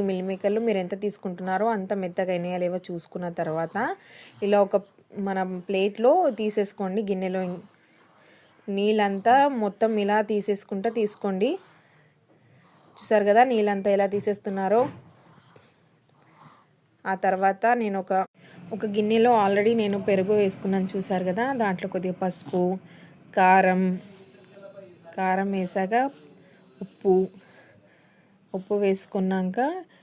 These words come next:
నిమ్మకాయ రసం హాఫ్ అనేది తీసుకుంటున్నాం మేము. లెమన్ చూసారు కదా.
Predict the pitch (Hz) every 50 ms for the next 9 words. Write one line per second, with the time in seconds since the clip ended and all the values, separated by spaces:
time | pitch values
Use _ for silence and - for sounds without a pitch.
0 | _ _ _ - 190 190 190 196 190 185 - 196 196 190 180 180 175 - 185 180
1 | 180 - - 180 185 190 190 - - 196 185 185 185 185 208 190 214 196 190 -
2 | - 190 185 185 190 185 190 185 180 180 180 180 196 240 311 415 415 - _ _
3 | _ _ _ _ - 190 190 185 180 180 185 190 190 190 190 185 190 196 - _
4 | _ _ _ - - - - - - _ _ _ - - 185 190 202 208 190 196
5 | 196 185 190 226